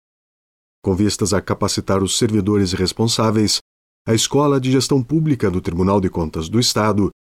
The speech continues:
elaborou o curso Obras Públicas, Planejamento, Licitação, Fiscalização e Efetividade. As duas primeiras edições deste curso serão realizadas em julho.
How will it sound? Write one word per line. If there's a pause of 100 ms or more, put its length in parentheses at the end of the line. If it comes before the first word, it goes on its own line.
(120)
elaborou
o
curso (400)
Obras
Públicas, (340)
Planejamento, (160)
Licitação, (300)
Fiscalização (180)
e
Efetividade. (800)
As
duas
primeiras
edições
deste
curso (320)
serão
realizadas
em
julho.